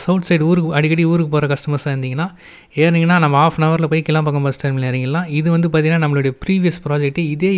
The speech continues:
ஏரியால நம்ம இப்போ லான்ச் பண்ணியது மூணாவது ப்ராஜெக்ட். இது வந்து பார்த்தீங்கன்னா ஃபஸ்ட்டு ப்ராஜெக்ட்.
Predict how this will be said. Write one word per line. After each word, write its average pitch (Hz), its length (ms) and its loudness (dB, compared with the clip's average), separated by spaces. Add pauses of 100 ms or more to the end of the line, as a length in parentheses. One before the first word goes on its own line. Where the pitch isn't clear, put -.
ஏரியால 147 360 0
நம்ம 139 180 0
இப்போ 139 160 -6
லான்ச் 165 180 -2
பண்ணியது 147 320 -2
மூணாவது 151 280 -2
ப்ராஜெக்ட். 131 320 -4 (720)
இது 165 140 4
வந்து 190 160 4
பார்த்தீங்கன்னா 170 340 0
ஃபஸ்ட்டு 170 320 -2
ப்ராஜெக்ட். 147 340 0